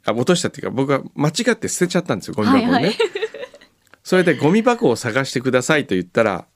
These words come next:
Speaker 1: 以前もそういうことがあって無理だったんですと、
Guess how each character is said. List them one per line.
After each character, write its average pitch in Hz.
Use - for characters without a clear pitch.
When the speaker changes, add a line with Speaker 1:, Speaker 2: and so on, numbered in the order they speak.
Speaker 1:
以 160
前 180
も 107
そ 127
う 135
い 131
う 127
こ 139
と 127
が 104
あ 107
っ -
て -
無 139
理 208
だ 160
っ 131
た 135
ん 131
で 156
す -
と、 -